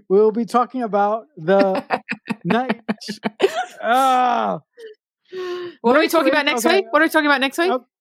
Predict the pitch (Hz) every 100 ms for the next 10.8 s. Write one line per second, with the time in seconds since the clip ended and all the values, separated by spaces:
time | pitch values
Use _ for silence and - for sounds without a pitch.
0 | _ _ - 254 262 277 214 240 247 247
1 | 240 226 220 - 190 165 190 196 190 147
2 | - 269 277 294 277 285 403 311 277 320
3 | 277 240 285 247 269 254 262 262 233 208
4 | 254 - - 285 262 269 269 254 311 262
5 | 247 240 240 240 262 214 170 147 185 -
6 | - - 196 196 214 214 226 247 _ _
7 | _ - - - 202 - - 180 156 -
8 | _ _ _ 208 208 190 - _ _ _
9 | _ - 170 165 - _ _ _ _ _
10 | 170 185 170 156 151 180 170 143